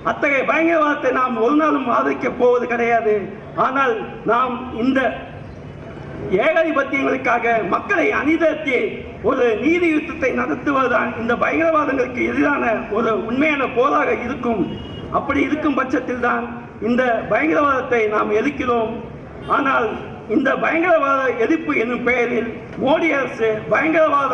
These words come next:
முகாம்களை தாக்கிவிட்டதாக ஆபரேஷன் சிந்து என்னும் பெயரில் ஒரு போர் நடவடிக்கை இரண்டு வாரங்களுக்கு பின்பு அறிவித்தது. அந்த போர் என்பது அது வெறும் இந்த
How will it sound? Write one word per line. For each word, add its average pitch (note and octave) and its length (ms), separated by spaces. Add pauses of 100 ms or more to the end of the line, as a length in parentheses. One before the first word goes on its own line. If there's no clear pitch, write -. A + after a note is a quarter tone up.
முகாம்களை C#4 420 (160)
தாக்கிவிட்டதாக A#3+ 800 (600)
ஆபரேஷன் D#4+ 580
சிந்து C#4+ 300 (220)
என்னும் B3 280
பெயரில் B3 400 (100)
ஒரு A3 160 (120)
போர் D4 280
நடவடிக்கை - 540
இரண்டு A#3 260
வாரங்களுக்கு B3 460
பின்பு A#3 300
அறிவித்தது. G#3 520 (540)
அந்த C#4 260
போர் D#4+ 340 (480)
என்பது B3+ 460 (560)
அது B3 200
வெறும் D4 360 (320)
இந்த A#3+ 220